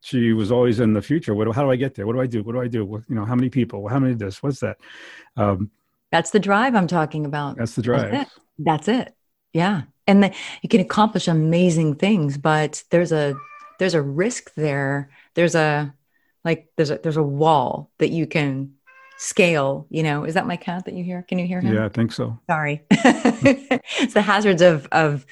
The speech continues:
Speaker 2: you know, working and, and Zooming from home, right? Um, so it, I think there's, that's the, that's the wall that you can easily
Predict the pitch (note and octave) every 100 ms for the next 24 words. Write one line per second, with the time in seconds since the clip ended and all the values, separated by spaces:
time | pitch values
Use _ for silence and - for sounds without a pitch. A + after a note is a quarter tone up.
0 | - _ E3 D#3 C#3+ E3 F3 F3+ D3+ D3
1 | C#3+ D#3 C#3 E3+ E3+ E3 - D#3+ D3+ F3
2 | C#3 C3 C#3 E3+ - - - - - -
3 | F3 E3+ E3 E3+ D#3+ E3 - D#3+ F#3 E3
4 | E3 C#3+ - F#2+ A2+ - F3 G3+ E3+ F3+
5 | F3 D#3 E3+ E3+ - E3 D#3 E3 D#3+ -
6 | D#3 D#3+ E3+ D#3+ D3+ D3+ - E3 E3 E3+
7 | D#3 D#3 D3